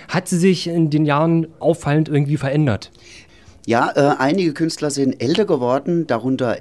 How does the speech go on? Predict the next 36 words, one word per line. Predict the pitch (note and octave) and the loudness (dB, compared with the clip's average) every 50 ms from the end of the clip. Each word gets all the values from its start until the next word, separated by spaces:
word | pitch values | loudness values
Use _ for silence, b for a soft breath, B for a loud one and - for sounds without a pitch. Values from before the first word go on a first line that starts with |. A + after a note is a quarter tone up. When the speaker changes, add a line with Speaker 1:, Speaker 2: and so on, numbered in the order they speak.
| - _ | -4 _
Speaker 2:
ich, | C#3+ F#3 B3+ C#4 - - - - | 0 2 2 0 -2 -8 -4 -2
aber | A#2+ B2 A#2+ B2+ B2+ | -2 0 0 -2 -4
sonst, | A#2+ - F3 - G3 F3+ D#3+ - - _ | -2 -2 -2 -2 -2 -4 -6 -10 -4 _
äh, | C3 C3+ C3+ C3 | 2 2 2 2
kann | C3 - - C3 | -2 -4 -2 -2
ich | E3 | -2
das | D3+ D3 C3 | -2 -4 -6
gar | - C3 C3 | -4 -2 0
nicht | D3 D#3+ C#3+ | 0 0 0
so | - C3+ A#2+ | -2 -2 -2
arg | A2 B2 - | -2 -6 -10
beurteilen, | - - C3+ E3+ G3 - - A2+ B2+ D3 C#3+ - | -8 -4 -4 -4 -4 -4 -4 -2 0 0 2 2
weil | B2 C3 D3+ C#3+ - | 0 0 0 0 -2
ich, | - E3 D#3+ - B B B B B B B B B | -4 -6 -6 -6 B B B B B B B B B
während | B - C3+ C#3 C3 C3 C3+ C3+ - - | B -2 2 2 4 4 4 2 2 2
dann | C3+ C3 | 0 2
normalerweise | B2+ A#2+ A#2 A#2 D3+ F3 D#3 C3 B2 A2+ A#2+ | 2 2 2 2 2 2 2 2 0 0 -2
Lachmesse | B2 C3 B2+ B2+ B2 A#2 A#2+ C3+ | -4 -4 -4 -6 -6 -2 -2 -2
ist, | C3+ A#2+ - | -2 -2 -4
einfach | - B2 A2+ B2+ B2+ B2 | -6 -4 -4 -4 -6 -4
sehr | - B2 A#2 | -4 -6 -6
viel | - A#2 A2 | -6 -6 -6
unterwegs | A2 A2+ A2 A2 G2 A2+ D#3+ F3 - | -4 -2 -2 0 0 0 -2 -2 -2
bin. | - - E3+ F3 B B B B B B - | -2 0 0 0 B B B B B B 2
Ähm, | C#3+ C#3 C#3 C#3+ C#3+ C#3 C#3 C3+ A#2+ - - - | 4 4 4 4 4 4 4 4 2 0 -6 -2
insofern | - D3+ F3 E3 D#3+ C#3 C#3+ C3+ C3+ | 0 2 2 2 2 2 2 2 2
bei | C3+ A#2+ | 2 2
mir | B2 D3+ G3 F#3 | 2 2 0 -2
kann | - D3 D3 D3 D3 | -2 -4 -4 -4 -2
sie's, | D3+ C#3+ - - | -4 -6 -4 -4
hat | C#3 C3+ | -6 -4
sich's | - C#3 C3 | -4 -8 -4
verändert, | - C3+ - B2+ D#3 D#3 D3 C#3 - | -4 -4 -4 -2 -4 -4 -4 -4 -2
weil, | B2 B2 B2 B2 C3 C3 - - - | -2 -2 -2 -2 -2 -4 -6 -4 -2
äh, | B2+ | 0
einfach, | B2+ B2+ B2+ B2 B2+ A#2+ - - - A#2 A#2+ A2+ B2 A#2+ - - | 2 2 2 2 0 0 -2 -4 -4 -4 -4 -2 -4 -6 -6 -8